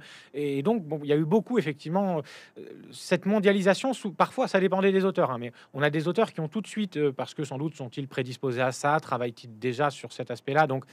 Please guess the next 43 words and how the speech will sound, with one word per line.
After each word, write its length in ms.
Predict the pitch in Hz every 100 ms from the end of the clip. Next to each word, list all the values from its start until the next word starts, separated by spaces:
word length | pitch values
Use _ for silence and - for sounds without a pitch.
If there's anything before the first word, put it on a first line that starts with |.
| - _
qui 100 | -
tout 120 | 139
de 40 | 190
suite 160 | 240
nous 120 | 165 139
rendaient 280 | 139 147
des 80 | 156
chapitres 480 | 127 135 - 175 - _ _
qui 100 | 139
étaient 120 | 139
vraiment 260 | 123 180 190
dans 100 | 160
l'esprit 280 | 143 -
qu'on 140 | 175 143
attendait, 520 | 135 135 135 156 160 - -
euh, 120 | 117 107
tout 160 | -
à 80 | 147
fait 140 | 127 156
mondial, 420 | 147 139 160 151
équilibré, 460 | 135 139 139 147
et 40 | 143
cetera. 460 | 139 131 151 240 285 _ - -
Et 80 | 151
on 80 | 156
en 100 | 170
avait 200 | 170 170
d'autres 200 | 240 254
qui 140 | -
étaient 220 | 180 190
encore, 440 | - 208 220 240 208 147
selon 340 | - 202 196
nous, 160 | 208 214
trop 380 | - 214 220
s-, 180 | 214 - _ _
européo-occidentalo-centré. 1500 | 190 180 190 180 190 190 170 - 156 151 143 135 143 - 233 285 - - -
Et 60 | 147
donc 180 | 156 156
là, 140 | 240
ça 180 | - 185
supposait 380 | 156 165 165 202
des 100 | 170
navettes 500 | 156 151 269 285